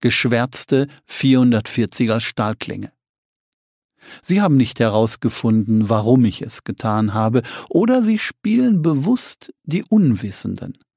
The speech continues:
Die Aufregung in der Presse hat sich längst gelegt.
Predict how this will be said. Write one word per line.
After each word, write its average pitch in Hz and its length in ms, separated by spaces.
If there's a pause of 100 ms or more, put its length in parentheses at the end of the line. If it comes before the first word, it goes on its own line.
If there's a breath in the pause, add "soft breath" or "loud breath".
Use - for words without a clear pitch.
(1080 soft breath)
Die 131 200
Aufregung 165 640
in 135 120
der 113 120
Presse 120 580
hat 104 120
sich - 200
längst 98 560
gelegt. 95 600